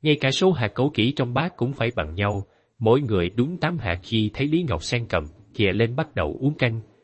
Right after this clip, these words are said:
Trình Thu Trì không khỏi lộ ra một nụ cười nhẹ nhõm. Trái tim cũng trở nên an ổn. Hắn ta cầm lấy đôi đũa, hắn ta cầm lấy đôi đũa, chuẩn bị ăn uống thỏa thích bổ sung tiêu hao ngày hôm qua. Nhưng chiếc đũa còn chưa chạm vào thức ăn,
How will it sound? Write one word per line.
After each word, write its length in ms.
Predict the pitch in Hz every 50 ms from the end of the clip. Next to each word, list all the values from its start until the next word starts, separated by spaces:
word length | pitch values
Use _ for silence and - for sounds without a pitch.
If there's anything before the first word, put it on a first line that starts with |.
| _
Trình 160 | _ 139 131 123
Thu 140 | - 143 151 143
Trì 200 | - 113 101 101
không 160 | - - 123
khỏi 200 | 117 - - 139
lộ 200 | 143 107 87 92 110
ra 140 | - 127 120 113
một 180 | 104 95 - -
nụ 140 | 104 90 92
cười 260 | 90 - - 90 82
nhẹ 240 | 80 85 76 69 78
nhõm. 240 | 80 82 76 78 92 131 - _ _ _ _ _ _
Trái 160 | _ - 156 160 165
tim 180 | 160 165 156
cũng 180 | 139 - 120 120 -
trở 120 | - 110
nên 180 | 123 127 123 123
an 240 | - 127 123 117 107
ổn. 200 | - - - - 139 165 - _ _ _
Hắn 200 | _ - 160 170
ta 300 | 160 - 113 110 107 107 -
cầm 180 | - 90 80
lấy 220 | 82 95 117 143 156
đôi 180 | 131 110 101
đũa, 220 | 95 85 73 71 117 147 - - _ _ _
hắn 200 | - 131 151 180
ta 280 | - 104 98 92 87 - -
cầm 220 | 85 78 78 76
lấy 160 | 92 95 104 117
đôi 160 | 104 98 92
đũa, 260 | 90 78 71 71 - 151 - _ _ _ _ _
chuẩn 220 | - 127 131 175 139
bị 160 | 117 110 107
ăn 260 | - 135 131 135 139
uống 220 | 135 156 190 220 208 -
thỏa 200 | - 104 104 139
thích 200 | - 202 208 - - -
bổ 180 | 208 190 - 151
sung 280 | - - 143 131 127 -
tiêu 140 | - 135 127
hao 300 | 123 120 123 123 123 117 95
ngày 140 | 90 82
hôm 200 | 76 104 113 113 113
qua. 360 | - 113 107 107 107 107 104 - - - - - _
Nhưng 160 | 160 165 170
chiếc 280 | 160 - 220 196 - -
đũa 320 | 113 101 101 107 127 160 165 - _
còn 220 | - 104 110 113 -
chưa 160 | - 180 175 165 -
chạm 260 | - 82 82 87 98 -
vào 180 | - 92 92 98
thức 220 | - 190 190 196
ăn, 240 | - 135 123 123